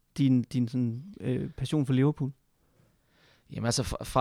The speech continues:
Speaker 2: jeg er helt lille, altså jeg starter faktisk med at spille fodbold, da jeg er fire år. Øhm, og allerede, allerede der, så alt med en bold,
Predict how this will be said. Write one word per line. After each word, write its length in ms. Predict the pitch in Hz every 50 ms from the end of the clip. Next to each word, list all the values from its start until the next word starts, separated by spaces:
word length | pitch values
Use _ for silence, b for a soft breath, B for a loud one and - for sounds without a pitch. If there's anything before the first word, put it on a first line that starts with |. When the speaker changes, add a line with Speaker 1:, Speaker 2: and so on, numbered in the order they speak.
| 135 135
Speaker 2:
jeg 360 | 131 139 147 156 156 123 135
er 20 | 127
helt 280 | 113 120 160 165 135
lille, 360 | 117 127 139 139 151 151 139 127
altså 200 | 120 104 117 123
jeg 80 | 120
starter 320 | - - 131 131 151 151 127
faktisk 240 | - 123 127 113
med 80 | 123 127
at 60 | 120
spille 200 | - - 123 113
fodbold, 400 | - - 147 147 143 131 120 104
da 60 | 90
jeg 180 | 107 110 110 110
er 40 | 110
fire 280 | - - 143 139 135
år. 180 | 117 104 92 85 - _ _ _ _ _ _ 190 -
Øhm, 380 | 110 107 104 104 104 104 107
og 260 | 76 113 113 110 98 120
allerede, 440 | 127 143 143 123 117 117 113 110 - - -
allerede 300 | 127 139 151 135 120 110
der, 200 | 104 123 117 110
så 140 | - - 117
alt 260 | - - 131 131 110
med 220 | 110 113 110 110
en 100 | 110 104
bold, 280 | - 113 110 120 -